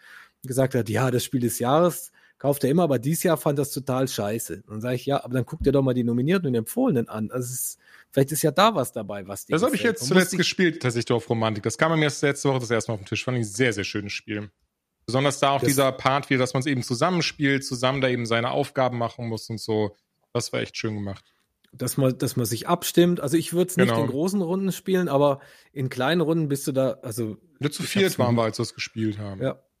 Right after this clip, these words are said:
Speaker 1: <clears throat> Du diskutierst, es, es ist irgendwie angenehm, äh, und am Ende hast du auch noch eine schöne Landschaft. <laughs> Also das
Speaker 2: Ja, voll.
Speaker 1: das, das macht ganz viel richtig, das Spiel,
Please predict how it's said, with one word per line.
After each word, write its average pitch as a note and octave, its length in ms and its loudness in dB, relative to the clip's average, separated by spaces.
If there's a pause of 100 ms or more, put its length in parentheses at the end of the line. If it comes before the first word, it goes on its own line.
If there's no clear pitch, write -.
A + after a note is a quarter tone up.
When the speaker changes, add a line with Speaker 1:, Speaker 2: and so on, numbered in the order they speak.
(140)
Speaker 1:
<clears throat> F3 460 2
Du C3+ 80 -4
diskutierst, G#3 840 2
es, D3 120 -10
es B2+ 280 -14
ist B2+ 180 -16
irgendwie C3+ 240 -10
angenehm, F3+ 680 0 (580)
äh, D3 280 2
und - 420 -6
am C#3 120 -4
Ende D#3 220 2
hast E3+ 160 2
du E3+ 60 2
auch D#3 40 2
noch D#3 100 4
eine C#3 140 0
schöne B2+ 280 0
Landschaft. C#3 680 -4
<laughs> - 60 -10
Also C#3+ 140 -6 (380)
das - 420 -20
Speaker 2:
Ja, C3+ 160 2 (260)
voll. D3+ 180 4
Speaker 1:
das, - 60 -18
das E3+ 160 -2
macht F#3+ 200 2
ganz G#3+ 240 2
viel G#3 180 2
richtig, D#3 520 -4 (100)
das G#2+ 160 -14
Spiel, G2 300 -16